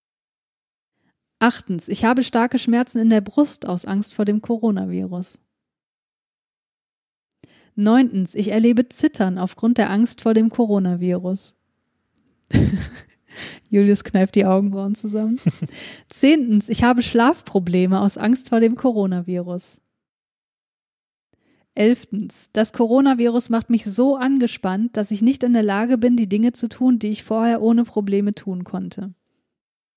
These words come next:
Zwölftens, ich lagere Lebensmittel aufgrund der Angst vor dem Coronavirus ein. Dreizehntens, die Möglichkeit einer Verknappung der Lebensmittelversorgung aufgrund der Coronavirus-Pandemie macht mir Angst.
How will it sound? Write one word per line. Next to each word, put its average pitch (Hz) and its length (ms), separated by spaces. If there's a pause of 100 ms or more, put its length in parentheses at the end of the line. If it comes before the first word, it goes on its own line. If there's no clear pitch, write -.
(2500)
Zwölftens, 208 580
ich - 160
lagere 226 400
Lebensmittel 233 500
aufgrund 214 440
der 202 120
Angst 202 240
vor 202 120
dem 190 160
Coronavirus 180 800
ein. 190 340 (920)
Dreizehntens, 202 1040
die 214 100
Möglichkeit 247 720
einer 214 240
Verknappung 240 600
der 226 120
Lebensmittelversorgung 208 1200
aufgrund 226 380
der 220 100
Coronavirus-Pandemie 196 1400
macht 214 260
mir 214 200
Angst. 180 540